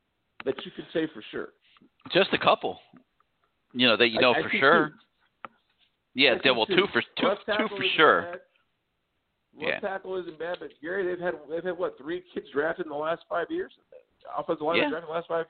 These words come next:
Speaker 1: six years?
Speaker 2: Yep.
Speaker 1: There's not, I'm telling you, there's enough there that you can do if you contain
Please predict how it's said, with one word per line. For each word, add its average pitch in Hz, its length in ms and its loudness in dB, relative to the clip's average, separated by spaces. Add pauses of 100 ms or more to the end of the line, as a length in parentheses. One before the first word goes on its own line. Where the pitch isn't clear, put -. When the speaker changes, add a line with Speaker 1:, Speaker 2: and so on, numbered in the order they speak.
(100)
Speaker 1:
six 175 180 -10
years? - 240 -6 (560)
Speaker 2:
Yep. 113 200 0
Speaker 1:
There's 196 260 0
not, 208 160 -8 (220)
I'm 165 220 -6
telling 247 240 -4
you, 120 80 -10 (260)
there's 185 240 -2
enough 202 380 -8 (160)
there 226 220 -6
that 180 120 -8 (140)
you 208 80 -20 (100)
can 269 120 -20 (100)
do 123 260 -12 (460)
if 160 180 -6
you 170 100 -16
contain 202 640 -6